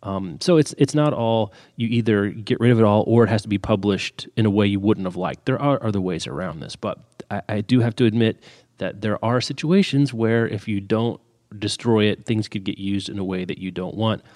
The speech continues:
You gotta be a little more careful, uh, about this particular thing. But,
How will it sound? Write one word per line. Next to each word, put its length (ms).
You 80
gotta 180
be 120
a 20
little 100
more 140
careful, 680
uh, 140
about 300
this 120
particular 420
thing. 320
But, 240